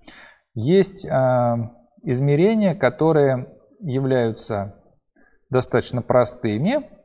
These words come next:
и которые, а, ну, могут, а, предоставить некую базовую информацию о неоднородности, геологической неоднородности <clears throat> дна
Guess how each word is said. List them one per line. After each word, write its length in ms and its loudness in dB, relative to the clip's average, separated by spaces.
и 140 -2
которые, 800 0
а, 200 -6
ну, 500 -6
могут, 400 -2
а, 260 -6
предоставить 720 0
некую 360 -6
базовую 400 0
информацию 680 -8
о 320 -12
неоднородности, 1300 2
геологической 720 -4
неоднородности 1120 -4
<clears throat> 400 0
дна 880 4